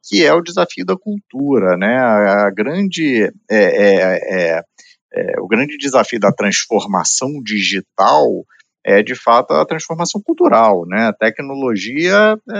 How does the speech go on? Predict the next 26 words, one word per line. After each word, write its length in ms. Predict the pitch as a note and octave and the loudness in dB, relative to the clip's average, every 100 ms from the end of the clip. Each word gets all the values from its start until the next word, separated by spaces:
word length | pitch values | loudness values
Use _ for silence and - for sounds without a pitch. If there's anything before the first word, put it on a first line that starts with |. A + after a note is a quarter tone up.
| G3 | -4
a 80 | F3+ | -4
gente 200 | F#3+ - | -6 -2
resolve, 640 | G#3 D#3 A#2+ A2 G2+ F2+ | 0 4 6 6 4 0
né? 140 | F#2 G#2+ | -2 -2
A 40 | |
tecnologia, 880 | G#2+ G#2+ A#2 A2+ A2 F#2+ B2 A2 F2+ | 0 -2 -2 -2 0 0 2 4 2
claro, 460 | G#2+ A#2 A2 F#2+ F#2+ | 2 2 2 0 -2
é, 300 | F#2+ G2+ G2+ | -2 2 2
é 60 | |
um 80 | G2 | 2
desafio 360 | F#2 F#2 - G#2 | -2 -4 -6 -12
importante, 420 | F2+ - D3+ - | -10 -6 -6 -2
é, 240 | A#2+ A2+ F#2 | 2 4 4
mas, 360 | F2+ F#2+ F#2+ - | 2 -4 -4 -2
é, 280 | G#2 G2 G2+ | 2 2 0
não 260 | G#2+ C3+ F3 - | -2 0 0 2
tão 200 | C3 A2 | 0 2
grande 420 | G2+ A2+ C3+ D#3 | 0 0 -2 -6
quanto 680 | - C#3 D3 E3 - F3 F3+ - - _ - | -4 -2 -2 -6 -4 -4 -4 -14 -20 _ 0
é 60 | |
o 100 | C#3+ | 0
desafio 420 | C#3+ C#3+ - D3+ | 2 0 0 -4
cultural, 840 | D3+ E3 E3+ - F#3 A2 G2 F#2+ F2 - _ _ | -6 -12 -12 -2 2 4 4 4 0 -10 _ _
né? 300 | G2+ G2 F#2+ | -4 0 0
E, 640 | - G#2+ A2+ A2+ A2+ A2+ G#2+ | 0 0 0 0 0 2 2
e, 140 | G#2+ | 2